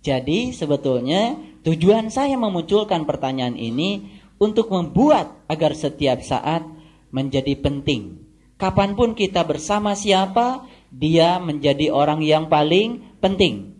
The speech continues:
Kapanpun, dimanapun, dengan siapapun, kita akan selalu melakukan tindakan yang paling penting untuk mereka, memberikan pelayanan, kemudian kita me-, memberikan senyum, membahagiakan mereka,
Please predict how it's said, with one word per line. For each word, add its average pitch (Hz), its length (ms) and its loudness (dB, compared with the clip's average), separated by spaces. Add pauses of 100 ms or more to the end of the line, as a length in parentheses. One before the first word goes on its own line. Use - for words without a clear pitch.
(340)
Kapanpun, 220 640 0
dimanapun, 311 880 -2
dengan 190 240 -4
siapapun, 262 800 -2 (160)
kita 165 320 -2
akan 147 160 -4
selalu 147 320 0
melakukan 135 840 -2 (300)
tindakan 135 560 0
yang 117 480 0 (240)
paling 120 880 0
penting 117 420 -2 (300)
untuk 123 240 -2
mereka, 90 560 -8 (600)
memberikan 160 640 4
pelayanan, 160 800 0 (480)
kemudian 156 320 4
kita 165 240 0
me-, 196 400 -4 (240)
memberikan 156 560 2
senyum, 185 640 0 (320)
membahagiakan 160 640 2
mereka, 202 560 -2